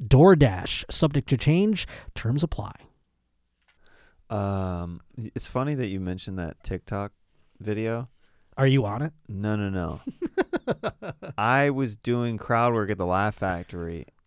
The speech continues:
Speaker 2: and I had an interaction with that guy.
Speaker 1: Oh my God, that's right. I did see that. Tell everybody.
Speaker 2: Daniel Mack.
Speaker 1: Yeah, yeah. You were the g-, so
Speaker 2: I literally asked him what he does for a living. I go, and he's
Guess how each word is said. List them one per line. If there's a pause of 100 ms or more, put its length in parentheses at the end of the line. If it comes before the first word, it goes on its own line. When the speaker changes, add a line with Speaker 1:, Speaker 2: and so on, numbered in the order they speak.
Speaker 2:
and (140)
I (180)
had
an
interaction
with
that
guy.
Speaker 1:
Oh
my
God,
that's
right.
I
did
see
that.
Tell
everybody.
Speaker 2:
Daniel
Mack.
Speaker 1:
Yeah,
yeah.
You
were
the
g-,
so
Speaker 2:
I
literally
asked
him
what
he
does
for
a
living.
I
go,
and
he's